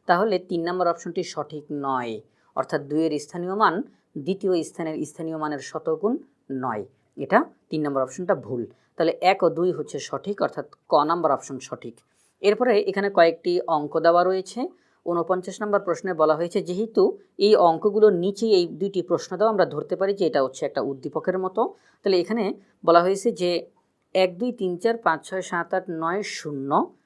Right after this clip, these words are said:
ঊনপঞ্চাশ নম্বর প্রশ্ন, অঙ্কগুলোর মধ্যে প্রথম নয়টি সার্থক অঙ্ক, এবং এটা সঠিক। কেন? এক থেকে নয় পর্যন্ত এই যে প্রথম নয়টি, এই নয়টি সার্থক অঙ্ক, শূন্য কিন্তু সার্থক অঙ্ক নয়।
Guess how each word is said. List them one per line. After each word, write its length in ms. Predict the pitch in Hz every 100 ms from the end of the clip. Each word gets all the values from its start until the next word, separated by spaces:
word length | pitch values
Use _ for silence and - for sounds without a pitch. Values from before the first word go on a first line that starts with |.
| _ -
ঊনপঞ্চাশ 520 | 160 160 175 185 175
নম্বর 200 | 180 160
প্রশ্ন, 440 | 135 135 - 135 110 _ _ -
অঙ্কগুলোর 960 | 175 185 196 196 233 160 170 185 196 165
মধ্যে 760 | 143 180 180 131 123 143 370 - _ _ _ _
প্রথম 360 | - 220 240 247
নয়টি 520 | 208 185 190 190 254
সার্থক 520 | - 175 156 - 147
অঙ্ক, 320 | 131 123 120 -
এবং 260 | 160 180 160
এটা 180 | 160 196
সঠিক। 500 | - 170 151 156 - -
কেন? 200 | 156 156 294 440 _ _ -
এক 280 | - 208 -
থেকে 380 | - 220 220 247
নয় 420 | 214 175 180 202
পর্যন্ত 420 | 202 196 170 180
এই 220 | 196 180 180
যে 140 | 202
প্রথম 420 | 202 220 220 220
নয়টি, 680 | 190 160 170 180 156 185 262
এই 160 | - 165
নয়টি 420 | 160 180 185 233
সার্থক 500 | - 156 - 175 165
অঙ্ক, 320 | 135 127 233 - _ -
শূন্য 340 | - 196 196
কিন্তু 180 | 196 160
সার্থক 360 | 156 160 - 160
অঙ্ক 160 | 151
নয়। 260 | 151 131